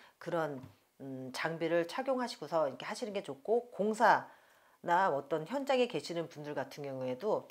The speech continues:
마찬가지로 최대한 안전 위주로 하셔야 돼요. 예, 그런 것만 조심하신다면, 음, 크게 뭐 나갈 그런, 금전이 나갈 그런 운은 아니니까,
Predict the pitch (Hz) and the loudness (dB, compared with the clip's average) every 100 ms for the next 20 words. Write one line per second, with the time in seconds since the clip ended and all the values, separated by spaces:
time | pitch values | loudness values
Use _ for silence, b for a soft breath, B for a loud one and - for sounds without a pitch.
0 | - 139 - 175 147 143 180 180 B B | -4 -2 -4 -4 -4 -2 -2 -2 B B
1 | - 508 277 262 262 - 151 160 190 135 | 12 12 12 4 2 2 -4 -2 -4 -4
2 | 135 139 170 226 254 202 123 120 - b | -8 -8 -8 -2 0 0 -2 -12 -16 b
3 | b b _ 143 135 135 180 185 208 202 | b b _ -10 -8 -6 -2 -2 0 0
4 | 196 185 156 147 - 185 190 160 151 143 | 0 -2 -4 -6 -6 -6 -8 -8 -6 -4
5 | 208 170 131 B B B B B B _ | -2 -4 -6 B B B B B B _
6 | _ 170 175 175 175 170 170 170 170 170 | _ -16 -12 -10 -10 -10 -10 -12 -14 -16
7 | - - - 277 262 285 254 240 139 156 | -16 -14 -6 -4 0 2 2 0 0 0
8 | 196 202 196 185 165 185 160 143 104 - | 2 4 4 -2 -2 0 0 -4 -12 -18
9 | _ - 170 170 185 202 220 131 170 190 | _ -14 -6 -4 -2 -2 -2 -2 -2 -4
10 | 160 180 180 147 156 160 160 202 226 - | -4 -4 -4 -6 -8 -8 -6 -6 -6 -6
11 | 131 147 135 127 - 220 143 | -6 -6 -8 -10 -2 -2 -2